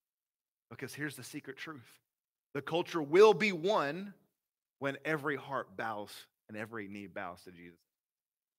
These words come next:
You wanna win the culture? Well, lead people to Jesus, and the culture will change. So how do we do that? How do we as a church and followers of Jesus go about seeing people come to Christ?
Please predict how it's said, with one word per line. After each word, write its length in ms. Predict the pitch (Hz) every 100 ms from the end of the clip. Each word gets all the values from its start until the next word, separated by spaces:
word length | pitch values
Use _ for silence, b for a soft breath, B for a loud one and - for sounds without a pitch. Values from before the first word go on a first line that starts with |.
| _ _ -
You 100 | 123
wanna 180 | 151 170
win 140 | 170
the 80 | 185
culture? 500 | 156 175 180 262 262 _ _ _ _ _ _ _ _ _ _ _ _ _ _ _ _ _ _ _ _ _ _ _ _ _ -
Well, 140 | 113 -
lead 320 | 104 127 131
people 240 | - 107 95
to 100 | 92
Jesus, 380 | 90 87 - - _ _ _ _ _ _ _ _ _ _ _ _ _ _ _ _ _ _ _
and 80 | 95
the 40 | 92
culture 300 | 90 87 -
will 100 | -
change. 460 | - 80 - - _ _ _ _ _ -
So 60 | 139
how 100 | 170
do 40 |
we 60 | 160
do 160 | 147
that? 180 | 131 104 - _ _ _ -
How 160 | 180
do 100 | 208
we 220 | 185 202 190
as 140 | 160
a 40 |
church 380 | 143 - 185 185
and 100 | 151
followers 360 | - 175 180 170
of 80 | 143
Jesus 340 | 151 143 135
go 140 | 170
about 360 | 180 226 - -
seeing 280 | - 175 160
people 260 | 180 143
come 240 | 139 165 143
to 100 | 131
Christ? 480 | 139 123 101 -